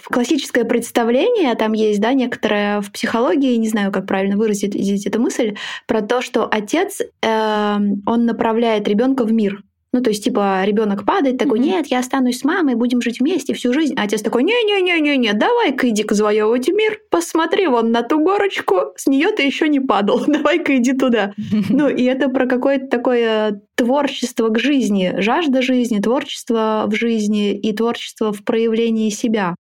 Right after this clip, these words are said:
Speaker 1: Вот эта вот тема прям связана с отцами, с отцовской фигурой.
Speaker 2: Как будто бы есть какая-то роль, да, которую несет отец, и она отличается от материнской роли.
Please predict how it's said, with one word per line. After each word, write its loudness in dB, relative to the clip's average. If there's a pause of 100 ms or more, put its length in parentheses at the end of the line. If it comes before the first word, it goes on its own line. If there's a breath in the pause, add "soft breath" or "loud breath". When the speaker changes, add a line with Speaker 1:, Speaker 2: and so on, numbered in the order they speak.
(100)
Speaker 1:
Вот -2
эта -2
вот -2
тема -2
прям -2
связана -2
с -6
отцами, -4
с -10
отцовской -2
фигурой. -2 (240)
Speaker 2:
Как -4
будто -4
бы 0
есть -2
какая-то -2
роль, 0 (160)
да, 0
которую 0
несет -2
отец, -4
и -4
она 0
отличается -2
от -4
материнской -2
роли. 0